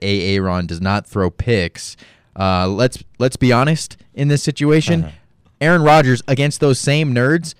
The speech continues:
Speaker 1: only put up three points and threw two picks. So get out of here, Dirty Mike. And the boys.
Speaker 2: Brady,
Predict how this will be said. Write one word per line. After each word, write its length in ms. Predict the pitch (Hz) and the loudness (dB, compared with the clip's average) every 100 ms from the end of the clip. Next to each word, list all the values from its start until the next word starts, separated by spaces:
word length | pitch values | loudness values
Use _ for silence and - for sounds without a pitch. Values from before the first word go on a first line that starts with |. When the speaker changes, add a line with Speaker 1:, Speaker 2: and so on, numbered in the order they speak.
| _ _ - | _ _ -4
Speaker 1:
only 220 | 131 135 | 0 0
put 160 | - 131 | 4 4
up 120 | 120 | 4
three 260 | - 147 | 2 2
points 360 | 175 127 117 - - | 2 0 0 -2 -4
and 140 | 117 | -2
threw 160 | 127 117 | 0 0
two 220 | - 131 | 0 0
picks. 340 | - 139 - | 4 2 0
So 180 | - 131 | 0 0
get 120 | 117 | 4
out 160 | 135 143 | 4 4
of 80 | 113 | 4
here, 160 | 98 | 0
Dirty 220 | 90 87 80 | -2 -4 -4
Mike. 300 | 90 123 _ _ _ _ _ _ _ _ | -4 -4 _ _ _ _ _ _ _ _
And 160 | 98 95 | -10 -6
the 40 | |
boys. 340 | 85 98 131 - - | -2 0 -2 -6 -8
Speaker 2:
Brady, 320 | 110 127 | -4 0